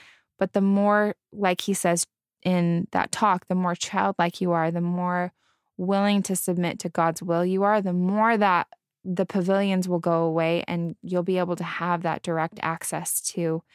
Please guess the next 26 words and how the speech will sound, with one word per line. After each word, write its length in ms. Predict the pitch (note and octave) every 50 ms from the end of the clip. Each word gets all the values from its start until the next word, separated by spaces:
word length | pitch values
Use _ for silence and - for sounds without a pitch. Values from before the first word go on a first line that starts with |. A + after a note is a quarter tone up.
| - - - - - _ _
hearing 400 | - - - F#3 F3+ F3+ F3+ F3+
what 160 | F3 E3+ - D#3+
God 240 | - E3+ E3 E3
wants 340 | G3 E3 D#3+ D3 D#3+ - -
you 80 | F3+ E3+
to 120 | E3 D#3
do. 180 | D#3 - E3 D3+
Because 480 | - - - - F3+ E3+ E3+ - - - _ - - - - _ _
to 120 | - - F#3+
me, 180 | G#3+ B3 C4
it 100 | G#3 B2+
really 460 | C#3+ F3 F#3+ G3+ G#3+ G#3+ G3 F#3 E3 F3+
is 180 | F#3 F3 E3+
all 160 | E3+ E3+ F3
about 440 | F3 E3+ F3 E3+ E3 D#3+ D#3+ - - _ _ _
how 460 | _ - - - - F#3+ F#3 F#3+ G3 G#3
willing 560 | G#3 G#3 G3+ F#3+ F#3+ F#3+ F#3 F3+ F3 E3+ -
are 160 | - E3+ F3
you 480 | F3 F3 F3 E3+ E3 D#3+ D#3 E3 E3+ - _ _ _ _ _ _ _ _ _ _ _ _ _ _
to 120 | - F3
trust 340 | E3 - - D3 - - -
him 300 | - - - - F3 E3 - _ _ _ _ _ _ _ _ _ _ _ _ _
and 140 | F3+ F3 -
trust 320 | - - F#3 F#3 - -
him 80 | F3 E3
completely 840 | - - E3 - - - - G3 F3+ - - - D#3 - E3 E3+